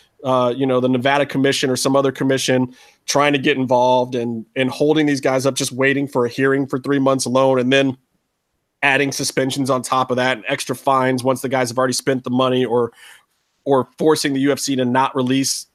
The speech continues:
their paychecks. The guy got paid. Um, Jorge Masvidal got two bonuses that night, so he got an extra hundred thousand dollars for fight of the night and,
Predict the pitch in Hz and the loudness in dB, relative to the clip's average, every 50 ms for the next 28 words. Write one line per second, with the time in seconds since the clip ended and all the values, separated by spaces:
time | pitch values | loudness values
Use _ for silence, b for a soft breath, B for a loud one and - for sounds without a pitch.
0 | _ _ 127 123 127 120 120 - - 135 139 135 - 147 135 131 135 - 135 123 | _ _ -2 0 0 0 0 -2 -2 -2 -2 0 0 0 0 0 -2 -4 -2 0
1 | 147 147 151 147 151 135 98 - - 180 165 170 165 165 165 - b b b b | 0 2 2 2 0 0 -2 -2 0 0 2 2 2 0 -2 -4 b b b b
2 | b b b b - 127 127 123 120 127 131 151 147 143 139 139 135 135 131 - | b b b b -4 -2 -2 0 0 0 0 2 2 2 2 2 0 0 -2 -2
3 | 135 131 127 127 117 123 117 - - - 175 175 151 156 147 147 143 - 151 135 | 0 0 0 0 0 -2 -4 -4 -4 -4 -2 0 0 0 0 0 -2 -2 -4 -4
4 | 135 139 135 139 139 135 135 - 131 127 135 131 127 123 117 - - 156 - - | -4 -4 -2 -2 -2 -4 -4 -4 -4 -4 -2 -2 -2 -4 -4 -4 -4 -4 -4 -4
5 | - 120 - - - 160 175 175 165 - - - 135 139 143 139 143 131 123 131 | -6 -10 -6 -2 0 0 2 2 0 -2 -2 0 0 2 2 0 0 -2 -2 0
6 | 120 117 117 113 117 - - - 117 110 110 - - 139 143 147 139 135 131 131 | 0 0 -2 -4 -6 -8 -8 -6 -6 -6 -4 -2 -2 0 0 0 0 -2 -2 0
7 | 131 131 127 - 127 131 135 135 131 131 131 | 0 0 -2 -2 -2 -2 0 0 0 -2 -2